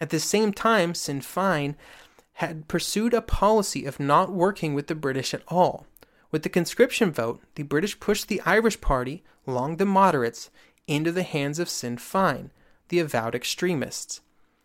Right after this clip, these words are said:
This was in many ways the beginning of the end of the once dominant Irish Party, which was soon replaced by the far less moderate Sinn Féin.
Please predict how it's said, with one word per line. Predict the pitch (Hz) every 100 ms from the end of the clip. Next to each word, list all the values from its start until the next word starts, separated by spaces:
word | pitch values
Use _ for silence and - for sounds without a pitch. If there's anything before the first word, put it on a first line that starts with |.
| _ _ -
This | 160 -
was | 202 202
in | 196
many | 170 233
ways | 202 160 156 156
the |
beginning | 165 156 160 156 170
of | 156
the | 165 -
end | 175 165 123
of | 120
the | 147
once | 139 127 151 -
dominant | 160 127 117 123 143 -
Irish | 180 202 160 -
Party, | - 156 139 151 - -
which | 151 175
was | -
soon | 185 214
replaced | 233 - 185 190 - _ _ - _ _ _ _ 143
by | 143 147
the | 151
far | - 147 156 143
less | 147 214 -
moderate | 151 127 131 160 175 _
Sinn | - - 120
Féin. | - 190 170 123 135